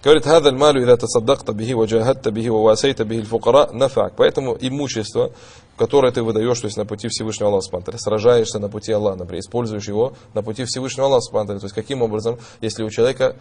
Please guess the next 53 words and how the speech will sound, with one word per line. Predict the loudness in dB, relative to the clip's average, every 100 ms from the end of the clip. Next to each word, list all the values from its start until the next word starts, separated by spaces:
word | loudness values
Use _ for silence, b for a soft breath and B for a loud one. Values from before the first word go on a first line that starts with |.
| B B
то | -12
есть | -12
всё | -8 -6
хорошо, | -2 0 0 0 0 0
у | -6
него | -4 -4
много | -2 -2 -2
денег | -4 -4 -4 -6
и |
так | -6 -2
далее, | 0 0 -2 B B B
и | -2
он | 0 0
знает, | 0 2 2
что | 0 -2
он | -2 -2
понимает, | -4 -2 -2 -2 -4
то | -8
есть | -8
он | -8
хорошо | -4 -4 0 0
разбирается, | 0 -4 -2 0 -2 -6
может, | -14 -14 -12
то |
есть | -12 -6
может | -6 -6
заучивать | -6 -6 -6 -10 -12
и |
так | -10 -4
далее, | -4 -4 -8 B B
и | -4
он | -2 -2
что | 0 -2
сделает? | 0 -2
Оставит | -2 0 2 2
всё | 0
и | -2
отправится | -2 0 2 2 2 -4 -6 B B
изучать, | -10 -6 0 0 0
э, | -6 -6
религию | -6 -6 -8
Всевышнего | -8 -8 -8 -4 0
Аллаха | -2
Субхану | -4 -14
ва | -14
Тааля. | -8
Потому | -6 -4
что | -2 -4
он, | -4
альхамдулилля, | -8 -8 -6 -2
не | -2 -2
нуждается | -4 2 2 2 -6
хорошо, | -6 -6 -4 -6